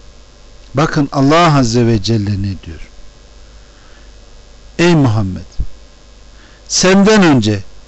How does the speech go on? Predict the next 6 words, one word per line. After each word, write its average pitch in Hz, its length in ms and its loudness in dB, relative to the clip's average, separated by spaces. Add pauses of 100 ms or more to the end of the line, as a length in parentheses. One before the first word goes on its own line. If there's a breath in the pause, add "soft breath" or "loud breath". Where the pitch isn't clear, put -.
hiçbir - 680 0
Resul, 135 420 2 (600)
hiçbir 190 600 0
Nebi 120 480 2
göndermedik 123 920 0
ki - 160 -14